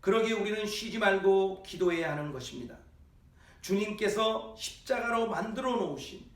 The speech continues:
새롭고 산 길을 통해 우리 기도하는 신앙인들에게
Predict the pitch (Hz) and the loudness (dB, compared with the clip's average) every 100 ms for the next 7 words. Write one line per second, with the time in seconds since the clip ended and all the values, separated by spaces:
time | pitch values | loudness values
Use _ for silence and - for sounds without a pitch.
0 | - - - - 247 254 254 - 247 247 | -20 -20 -16 -8 2 2 2 -6 -2 0
1 | 247 - 247 240 233 226 233 - 262 - | -2 -4 -4 -4 -4 -4 -6 -4 -2 -2
2 | - - - - - - - - - 139 | -6 -18 -20 -20 -20 -20 -20 -20 -12 -8
3 | 156 151 - 196 226 214 226 226 - - | -6 -8 -8 0 2 2 2 -2 -4 -6
4 | 277 277 214 151 131 123 | 0 0 0 -4 -8 -10